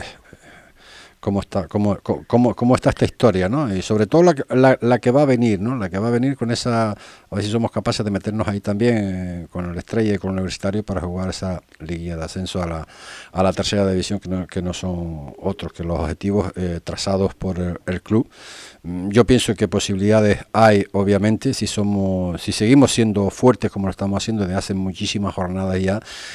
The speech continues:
y se puede conseguir. Yo confío, confío en una, en una, en una victoria del, del Tarajalejo ante, ante el Dorama.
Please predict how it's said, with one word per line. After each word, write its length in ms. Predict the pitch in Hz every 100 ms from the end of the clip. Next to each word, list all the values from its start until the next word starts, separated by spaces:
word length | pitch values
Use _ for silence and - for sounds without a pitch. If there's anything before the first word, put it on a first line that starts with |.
| - -
y 120 | 110
se 140 | - 107
puede 280 | 113 113
conseguir. 480 | 101 104 101 110 101
Yo 200 | 95 151
confío, 520 | 156 120 - 120 131
confío 420 | - 98 - 117 127
en 100 | 110
una, 460 | 110 104 98 90 -
en 120 | 98
una, 420 | 110 104 95 87
en 140 | - 98
una 180 | 107 101
victoria 520 | 95 - 104 98 95
del, 320 | 90 87 85
del 680 | - 85 87 85 82 80 76 -
Tarajalejo 480 | 98 101 107 95
ante, 400 | 95 87 - 90 -
ante 260 | 92 92
el 120 | 104 95
Dorama. 400 | 104 113 131